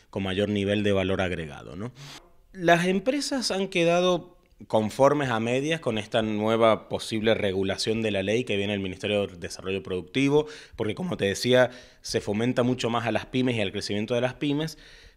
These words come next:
pero empieza a poner cotos a la reducción de las leyes sociales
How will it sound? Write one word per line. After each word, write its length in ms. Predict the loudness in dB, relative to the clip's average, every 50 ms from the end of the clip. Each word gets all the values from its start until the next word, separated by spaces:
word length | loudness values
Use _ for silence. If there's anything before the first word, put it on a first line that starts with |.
| _ _
pero 180 | 2 4 6 6
empieza 300 | 6 4 2 0 0 0
a 60 | 2
poner 340 | 2 2 2 2 0 -2 2
cotos 580 | 6 6 6 6 6 2 -2 -2 -2 -4 -8 -4
a 120 | -4 -2
la 100 | 0 0
reducción 560 | 0 0 0 -2 -2 -4 -4 0 2 2 2 2
de 80 | 0
las 160 | -2 -2 -2
leyes 240 | -2 -2 0 0 0
sociales 640 | -2 -2 -4 -4 -2 -2 0 0 -2 -2 -4 -6 -8